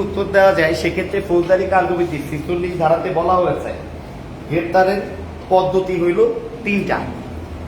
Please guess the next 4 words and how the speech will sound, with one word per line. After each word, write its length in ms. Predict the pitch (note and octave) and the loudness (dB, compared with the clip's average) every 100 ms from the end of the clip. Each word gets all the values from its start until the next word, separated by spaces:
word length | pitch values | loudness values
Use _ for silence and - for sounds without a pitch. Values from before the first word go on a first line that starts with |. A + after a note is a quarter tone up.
| - - - | -10 -10 -6
এখন 240 | - F#3 G3 E3+ - - - - - - | -4 0 -2 -2 -6 -10 -12 -12 -10 -2
গ্রেপ্তার 500 | E3+ F3+ - G#3 A3 G#3+ | -2 0 2 4 4 2
কি 120 | F#3 E3+ D3 - - - C3+ - - - - - - B2+ | -2 -2 -4 -6 -10 -10 -10 -10 -10 -12 -12 -14 -10 -2
আর 80 | C#3+ | -2